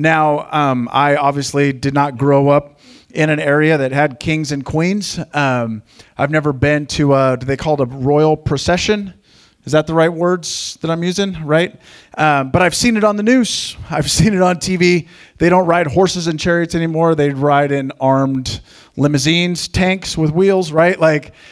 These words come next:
they come down the city street, but it's still today they show this kind of honor to kings and queens, and, you know, they barricade the,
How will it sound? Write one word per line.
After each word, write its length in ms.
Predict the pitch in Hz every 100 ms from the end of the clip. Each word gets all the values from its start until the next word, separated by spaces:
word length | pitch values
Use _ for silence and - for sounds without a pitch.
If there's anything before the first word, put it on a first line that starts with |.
| -
they 140 | - 165
come 240 | 190 185
down 240 | 180 175 170
the 120 | 160
city 320 | 139 175 170
street, 380 | 160 170 170 165
but 100 | 147
it's 140 | 143
still 480 | - - - - 226
today 380 | 220 190 196 170
they 180 | 143 135
show 300 | - 170 156
this 160 | 147
kind 180 | - 147
of 80 | 131
honor 460 | 143 147 147 135 117 - - _ -
to 140 | 135
kings 480 | - 180 160 151 131
and 160 | 127
queens, 560 | - 165 160 147 139 123
and, 260 | 131 127 139
you 80 |
know, 120 | 135 127
they 180 | 127
barricade 800 | 127 123 - 151 151 - 160 143
the, 200 | 135 127